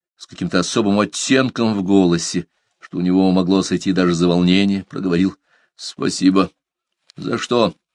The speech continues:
«За то, что ты заставил меня только что лечь». Я не ответил. Надо было что-то придумать. Теперь отец уже понял, что его западня раскрыта. Но просто так он свои позиции, конечно, не покинет,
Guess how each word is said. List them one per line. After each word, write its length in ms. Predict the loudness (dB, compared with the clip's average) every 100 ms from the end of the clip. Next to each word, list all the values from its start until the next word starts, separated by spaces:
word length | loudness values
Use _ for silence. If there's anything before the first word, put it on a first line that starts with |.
| _ _ -14
«За 220 | -8 -6
то, 180 | -4 -6
что 140 | -4
ты 160 | -2 0
заставил 500 | 0 -2 -2 0 0
меня 320 | 0 0 -2 _ _ _ -4
только 280 | -2 0 -2
что 180 | 0
лечь». 460 | 2 2 0 -6 -14 _ _ _ _ _ _ _
Я 120 | -12 -10
не 100 | -8
ответил. 380 | -6 -8 -8 -16 _ _ _ _ _ _ _ _ -10
Надо 320 | -6 -4 -4
было 160 | -6
что-то 240 | -8 -10 -8
придумать. 560 | -6 -2 -4 -4 -14 _ _ _ _ _ _ _ _ _ _ _
Теперь 160 | -6
отец 260 | -4 -4 -4
уже 220 | 0 -2
понял, 360 | 0 0 2 2
что 200 | 2 2
его 180 | 2 2
западня 380 | 0 -2 -2
раскрыта. 560 | -2 -2 -2 -2 -2 -6 _ _ _ _ _ _
Но 160 | -4 -4
просто 560 | -2 2 2 0 -4 -4
так 320 | -2 -4 -2
он 100 | -6
свои 320 | 0 2 2
позиции, 480 | 0 -4 -4 -6 -6
конечно, 460 | -4 -2 -4 -4
не 80 | -4
покинет, 580 | -2 -6 -4 -4 -4 -6